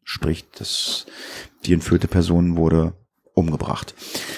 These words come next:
Vielleicht ist, äh, das auch nur so ein Vorteil, dass Täter pfiffig sind, denn oft, äh, spielen die äu-,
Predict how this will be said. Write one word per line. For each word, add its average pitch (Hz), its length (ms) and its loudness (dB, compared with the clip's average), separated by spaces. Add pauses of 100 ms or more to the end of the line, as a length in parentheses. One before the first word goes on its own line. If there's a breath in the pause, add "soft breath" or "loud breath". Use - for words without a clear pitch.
(140)
Vielleicht 143 320 4
ist, - 360 -2
äh, 135 500 6
das 104 300 -2
auch 175 120 6
nur 175 100 2
so 160 80 2
ein 131 40 0
Vorteil, 113 500 6
dass 92 160 4
Täter 113 260 2
pfiffig 120 400 0
sind, 113 460 0
denn 98 220 2
oft, - 360 -6
äh, - 300 -8
spielen 110 400 0
die 104 220 2
äu-, - 160 -8